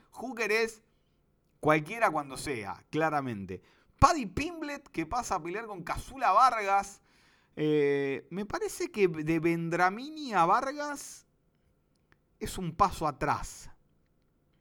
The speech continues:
No sé si U F C todavía confía en Paddy Pimblett, eh, pero es la sensación de Inglaterra y evidentemente lo quieren ver noqueando. Ojalá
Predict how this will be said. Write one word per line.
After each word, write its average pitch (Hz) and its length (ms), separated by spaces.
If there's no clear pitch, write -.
No 165 180
sé 220 200
si - 140
U 160 120
F 143 160
C 160 180
todavía 156 500
confía 147 480
en 131 140
Paddy 151 260
Pimblett, 208 560
eh, 123 420
pero 147 180
es 160 60
la 160 120
sensación 143 580
de 151 80
Inglaterra 160 640
y 156 160
evidentemente 165 800
lo 131 160
quieren 147 340
ver 147 320
noqueando. 180 800
Ojalá 160 720